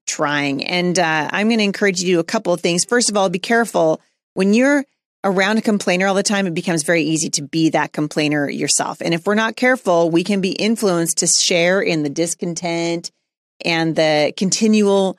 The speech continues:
misery of the person who's grumbling or likes to be complaining. So we want to be very careful that our speech honors the Lord.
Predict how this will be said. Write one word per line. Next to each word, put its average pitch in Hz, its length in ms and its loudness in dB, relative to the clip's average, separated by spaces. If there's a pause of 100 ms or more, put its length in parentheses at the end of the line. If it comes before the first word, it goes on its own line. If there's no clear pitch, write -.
(160)
misery 196 680 4
of 185 160 -2
the 175 80 2
person 190 360 -2
who's 180 180 -2
grumbling 175 480 0
or 165 120 2
likes 165 280 0
to - 80 -2
be 165 140 0
complaining. 165 540 -2
So 196 160 0
we 208 80 2
want 262 160 2
to 277 60 0
be 220 140 0
very 180 260 2
careful 160 560 -2 (420)
that 190 180 -2
our 190 220 2
speech 180 480 -2
honors 156 320 -2
the 151 120 0
Lord. 147 440 0